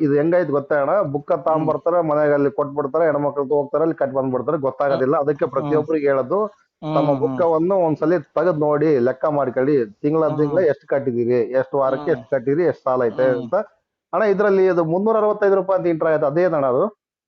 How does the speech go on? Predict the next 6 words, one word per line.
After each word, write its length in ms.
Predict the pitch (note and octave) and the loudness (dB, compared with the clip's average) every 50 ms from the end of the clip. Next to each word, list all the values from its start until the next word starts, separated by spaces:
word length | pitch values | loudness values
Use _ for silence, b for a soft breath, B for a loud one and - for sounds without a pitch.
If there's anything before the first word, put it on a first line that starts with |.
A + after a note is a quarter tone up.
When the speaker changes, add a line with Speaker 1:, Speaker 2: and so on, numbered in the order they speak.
| _ _ _ _ _ _ _ _ | _ _ _ _ _ _ _ _
Speaker 2:
ಮುನ್ನೂರ 440 | C#3+ C#3+ C#3+ D3 D#3+ F3 F#3+ G3 F#3+ | -12 -10 -8 -8 -6 -6 -6 -4 -2
ಐವತ್ತು 260 | F#3 F#3+ F#3 F3 - | -2 -2 -2 -4 -6
ರೂಪಾಯಿದು 280 | F3+ E3 F3+ F#3 F3+ F#3+ | -10 -6 -6 -6 -4 -4
ಅದೇನಂತ 1080 | F#3 E3 D#3+ D#3+ E3 F3 F3+ F3+ F3+ F3+ F3 E3+ D#3+ D#3 D#3 E3 E3+ E3+ E3+ E3 D3+ F3 | -6 -6 -8 -6 -6 -6 -6 -6 -8 -10 -10 -10 -10 -8 -8 -8 -8 -8 -10 -10 -12 -10
ಗೊತ್ತಾಗಿಲ್ಲ. 500 | D#3 D#3+ C#3+ - D3+ C#3+ C3+ C3+ B2+ A#2 - _ - - _ - _ _ _ _ - | -10 -10 -12 -10 -10 -10 -10 -12 -14 -18 -20 _ -20 -20 _ -20 _ _ _ _ -6
Speaker 1:
ಮುನ್ನೂರ, 260 | D#3+ C#3+ C#3 D3+ D#3 | -4 -2 0 0 -2